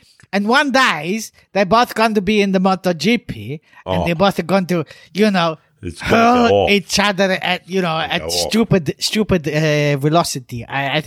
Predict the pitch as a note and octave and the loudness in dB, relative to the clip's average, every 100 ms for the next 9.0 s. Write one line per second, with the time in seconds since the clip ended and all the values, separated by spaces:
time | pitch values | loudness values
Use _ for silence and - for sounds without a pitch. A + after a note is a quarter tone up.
0 | - C3 - F3 C#3 B2 F#2+ F2+ D#2+ _ | -2 -4 -2 -4 -6 -10 -10 -12 -12 _
1 | _ _ _ _ - F#2+ G2 F#2+ F#2+ F#2 | _ _ _ _ -6 -2 -2 -4 -6 -6
2 | C3 B2 B2+ C#3 C3 G2+ G2 G2 - F#2 | -2 0 0 0 0 2 2 0 -2 -4
3 | - D#2+ D#2+ - - - _ B2 B2+ - | -4 -8 -8 -8 -12 -20 _ -2 -2 -2
4 | F#2 F#2 D#2+ E2 - _ _ F#2+ E2+ D2+ | 0 2 0 -4 -10 _ _ 0 0 0
5 | F#2+ - - - C2 D2+ G4+ G4 C4 - | -4 -4 -8 -10 -8 -4 -2 -2 -4 -8
6 | - D4 C4+ C#4+ E4 F4 C#3 - - - | -4 -2 -2 -2 0 0 -2 -12 -8 0
7 | A#2 C#3 B2 F3 - F4+ - G2+ E3+ C3+ | 2 2 2 0 2 0 2 0 -2 -10
8 | _ _ - G2+ G#2 - D3+ C3 - | _ _ -2 0 0 0 0 -2 -4